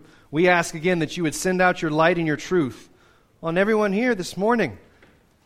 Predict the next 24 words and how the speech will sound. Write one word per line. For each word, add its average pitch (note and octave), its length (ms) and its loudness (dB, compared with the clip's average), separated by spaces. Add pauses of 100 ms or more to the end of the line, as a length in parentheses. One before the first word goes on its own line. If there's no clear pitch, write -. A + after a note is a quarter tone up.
(180)
that E3+ 180 0
they, G#3+ 220 6
that F3+ 280 -4
these A3 240 0
would G#3+ 100 -4
be G#3+ 100 -2
the G3 100 0
things G3+ 340 -2
that F#3 100 0
lead E3 280 0
us, - 340 -10 (3000)
that D3 160 -12
you G#3+ 60 -6
would G3 100 -4
surround F3+ 420 0
us F3+ 140 -6
with D#3 100 -4
shouts E3+ 400 -2
of D3+ 80 -8
deliverance C#3 600 -6
that B2 160 -12
speak D#3 320 -10
a C3+ 100 -4
better E3+ 580 -2